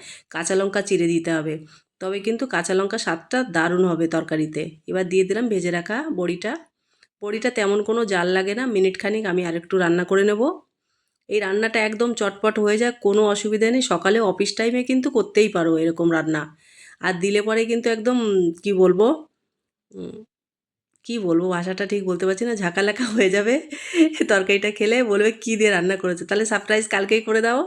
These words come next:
বন্ধুরা। তরকারিগুলো গলে গেছে, সফট হয়ে গেছে বড়ি।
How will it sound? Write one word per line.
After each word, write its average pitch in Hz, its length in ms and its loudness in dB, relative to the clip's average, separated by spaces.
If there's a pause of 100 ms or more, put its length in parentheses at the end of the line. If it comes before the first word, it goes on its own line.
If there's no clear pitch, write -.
(180)
বন্ধুরা। 208 360 2 (2500)
তরকারিগুলো 185 520 0
গলে 185 240 2
গেছে, 190 300 0
সফট 180 340 -6
হয়ে 196 160 4
গেছে 196 240 2
বড়ি। 202 280 4